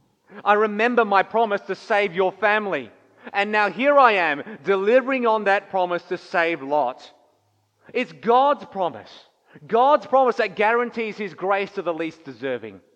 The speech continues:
And as we look at the judgment of this city, friends,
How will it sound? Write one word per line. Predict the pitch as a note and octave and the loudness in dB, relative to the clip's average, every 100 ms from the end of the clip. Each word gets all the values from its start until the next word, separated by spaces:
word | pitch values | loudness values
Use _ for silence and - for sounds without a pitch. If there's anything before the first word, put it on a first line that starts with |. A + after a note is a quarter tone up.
| _ _ _ _ _ _ _ _ _ _ _ _ _ _ _ _ _ | _ _ _ _ _ _ _ _ _ _ _ _ _ _ _ _ _
And | G3 G#3+ | -4 -4
as | E3+ | -4
we | F#3 D4 D#4 | -4 -2 -2
look | B3+ G#3+ - - - _ _ _ | 0 0 0 -10 -20 _ _ _
at | - G3 | -6 -4
the | G3 | -4
judgment | D3+ - A3+ G#3+ G#3 A#3 | -6 -2 0 -2 -4 -4
of | F3+ D#3 B2+ | -2 -4 -6
this | A#3 C4 | -8 -8
city, | - - A#2+ G#2+ | -10 -12 -12 -12
friends, | - G#2+ G2+ | -14 -14 -14